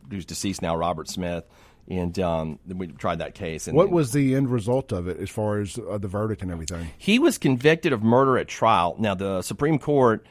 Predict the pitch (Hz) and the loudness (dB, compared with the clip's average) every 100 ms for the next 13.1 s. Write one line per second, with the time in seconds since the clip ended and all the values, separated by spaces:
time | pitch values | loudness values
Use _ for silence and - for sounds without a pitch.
0 | - - 117 117 113 98 95 117 127 110 | -20 -2 2 4 4 2 4 4 4 0
1 | - 90 85 - - 95 107 92 90 - | -2 -2 -2 -6 -8 -2 0 0 -2 -4
2 | 110 - 110 101 110 107 120 127 104 101 | -4 -2 -2 -2 0 4 6 6 4 2
3 | 101 92 95 101 98 85 80 76 82 - | 0 0 0 0 0 0 -2 -2 -4 -4
4 | 73 67 - - - - 98 90 87 90 | -8 -10 -16 -20 -20 -6 -2 0 0 0
5 | 85 82 80 110 107 110 - 92 87 104 | 0 -2 -4 -4 0 0 0 -4 -2 -4
6 | 85 80 113 98 87 87 87 92 - 101 | -4 0 2 4 2 2 2 0 -2 -2
7 | 92 104 - - - 123 117 131 - 127 | 0 -2 -4 -18 -2 2 4 2 2 4
8 | 123 127 127 113 113 - 110 113 151 165 | 6 6 6 6 2 4 4 8 8 8
9 | 123 - _ - - 123 127 117 107 - | 2 0 _ -18 2 4 8 8 6 0
10 | - - - - 127 143 117 123 143 110 | -20 -20 -20 0 4 4 4 4 4 4
11 | 120 117 104 82 - 101 98 101 - 127 | 2 2 2 0 0 2 2 0 2 4
12 | 147 151 131 113 110 120 120 120 110 98 | 6 6 8 6 4 2 2 4 2 0
13 | 101 | -4